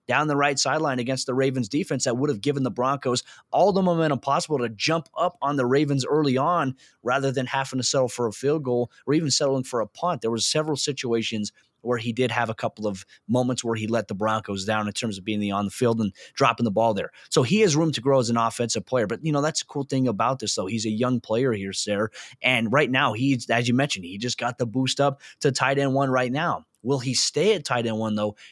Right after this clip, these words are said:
entering this season? I think is a really big question here for this Broncos team.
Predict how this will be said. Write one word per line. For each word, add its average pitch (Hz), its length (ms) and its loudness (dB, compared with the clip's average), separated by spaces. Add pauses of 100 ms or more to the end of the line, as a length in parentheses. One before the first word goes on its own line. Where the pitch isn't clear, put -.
(120)
entering 120 380 -2
this 107 160 -2
season? 151 320 -2
I 147 140 0
think 226 200 -6
is 202 120 -4
a 143 120 0
really 139 520 -2
big 131 580 0 (400)
question 156 460 0
here 113 180 -2
for - 100 -8
this 107 120 -6
Broncos 120 440 -4
team. 117 320 -4